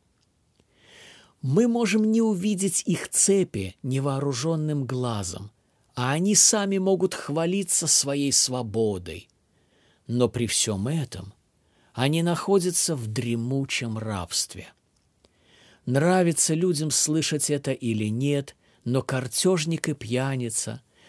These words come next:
жадный и страстный, обжора и сластолюбец —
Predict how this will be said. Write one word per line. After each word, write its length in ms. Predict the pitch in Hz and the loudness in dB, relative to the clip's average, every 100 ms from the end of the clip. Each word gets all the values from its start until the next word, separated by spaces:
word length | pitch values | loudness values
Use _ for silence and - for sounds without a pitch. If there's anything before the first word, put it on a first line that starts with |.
| - | -12
жадный 680 | 123 113 131 208 214 180 185 | 0 2 4 4 4 2 2
и 160 | 190 190 | 2 2
страстный, 960 | - - - 151 156 143 - 104 104 104 _ _ _ _ | 0 0 -4 -4 -2 0 -2 -2 -6 -8 _ _ _ _
обжора 640 | 127 127 120 135 160 156 151 | -2 0 0 4 4 4 0
и 140 | 147 | 2
сластолюбец — 1200 | - 143 135 - 127 123 123 165 156 143 135 - | 2 2 0 0 -2 -4 0 2 2 0 -2 -6